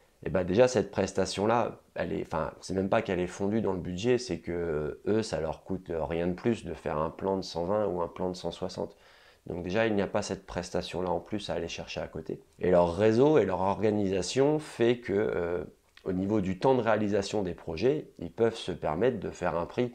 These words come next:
que j'ai trouvé personnellement plutôt, euh, attractif, euh, par rapport, euh, aux matériaux, euh, que je leur ai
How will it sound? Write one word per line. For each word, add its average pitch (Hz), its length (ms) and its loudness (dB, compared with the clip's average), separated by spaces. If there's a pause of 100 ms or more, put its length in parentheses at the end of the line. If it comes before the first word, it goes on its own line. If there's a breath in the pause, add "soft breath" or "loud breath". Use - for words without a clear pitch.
que 95 80 2
j'ai 90 160 4
trouvé 107 300 4
personnellement 104 720 2
plutôt, 95 460 0
euh, 82 120 -2 (260)
attractif, - 680 -2 (100)
euh, 65 80 -8
par 85 240 0
rapport, 101 560 4
euh, 76 180 0
aux 80 220 2
matériaux, 87 800 2
euh, 82 260 -4
que 80 400 -6
je 78 140 -12
leur 80 180 -8
ai 78 140 -8